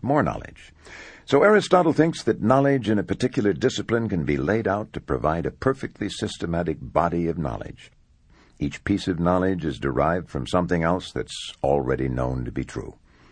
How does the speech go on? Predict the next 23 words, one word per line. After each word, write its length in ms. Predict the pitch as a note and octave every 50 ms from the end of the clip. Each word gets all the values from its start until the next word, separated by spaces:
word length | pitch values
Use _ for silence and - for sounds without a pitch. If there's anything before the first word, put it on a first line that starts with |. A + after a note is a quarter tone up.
| _ _ _ -
Every 220 | F2 D#2+ F2+ G#2
fact 420 | G2 - E2 B1 - - _ - -
is 120 | A1+ A1+
in 160 | A#1+ B1 A#1
turn 240 | - C2+ C#2 C#2 C2+
derived 500 | A#1 B1+ B1+ C2+ D2+ D#2+ E2+ F2 - -
from 320 | - D#2+ D2+ C#2+ D2 C#2+ -
even 380 | - C#2+ C#2+ C#2 - D2+ D2+ D2+
more 380 | D2+ C#2+ C#2+ D2+ D2+ B1 A1
basic 460 | G#1+ - G#1+ A1 - - - - - -
knowledge. 480 | G#1+ - - - - - - - - _ _ _ _ _ _ _ _ _ _ _ _ _ _ _ _ _ _ - -
Obviously, 520 | E3+ G3 E3 D#3 C3 G#2 - F#2+ F#2 F#2
not 260 | G2+ A#2 C#3+ C#3+ -
all 300 | - D3 C#3+ D#3 D3 C#3
the 80 | A#2+ A2
truths 500 | - - - A2+ G#2+ F#2 F2 D#2 C2+ A#1
making 360 | C#2 E2 F2+ E2+ E2+ E2 E2+
up 140 | D#2+ D2 -
a 60 | C#2
discipline 580 | - B2+ C3 - - - D2 C#2+ C#2+ D#2 D2+ C#2
can 360 | - - B2+ D3+ C#3+ G#2+ D#2
be 120 | C#2 C2+
demonstrated. 760 | A#1+ - B2+ D#3 C3 F#2 C#2 C2 - - - - - - -